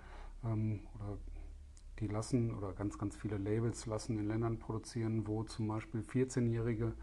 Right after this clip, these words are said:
nicht mehr als Kinder gelten und somit dann auch voll arbeiten dürfen. Ähm, die Leute werden nach Stunden bezahlt und, ähm, ja, so ein Tagesgehalt ist dann vielleicht mal ein Euro. Wenn die nicht,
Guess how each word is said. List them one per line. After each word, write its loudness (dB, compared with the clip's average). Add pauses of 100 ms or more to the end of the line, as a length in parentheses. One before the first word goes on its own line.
(400)
nicht 4
mehr 6
als -4
Kinder 8
gelten 4
und 2
somit 0
dann 2
auch -4
voll 2
arbeiten 0
dürfen. -10 (720)
Ähm, 2
die 2
Leute 2
werden 6
nach 2
Stunden 6
bezahlt 4
und, 2
ähm, 0 (480)
ja, 4
so 2
ein 4
Tagesgehalt 6 (720)
ist -12
dann -6
vielleicht -4
mal 2
ein 0
Euro. 10 (600)
Wenn -2
die 0
nicht, 0